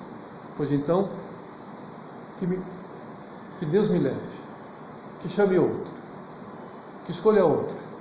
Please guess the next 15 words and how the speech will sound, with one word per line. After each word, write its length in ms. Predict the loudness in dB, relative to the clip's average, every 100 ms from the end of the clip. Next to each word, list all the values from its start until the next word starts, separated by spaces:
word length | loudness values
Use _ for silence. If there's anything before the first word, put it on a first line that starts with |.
| -2
e 40 |
me 80 | 4
leve 280 | 8 8 8
logo 300 | 8 6 2 0 -8 -10 -4
embora. 300 | -2 -2 -4 -8 -12 -14 -14 -14 -14 -14 -14 -14 -14 -14 -14 -14 -14 -14 -14 -14 -14 -14 -10 0
Porque 160 | 2
estava 320 | 6 8 8
na 120 | 8 8
terra 280 | 8 8
para 220 | 8 6 4
isto, 300 | 2 -2 -10 -12 -14 -14 -14 -14 -14 -14 -14 -14 -14 -14 -14 -4
e 60 | 0
queria 360 | 4 6 8 8
realizar 460 | 8 6 4 4
isto. 440 | 4 0 -6 -10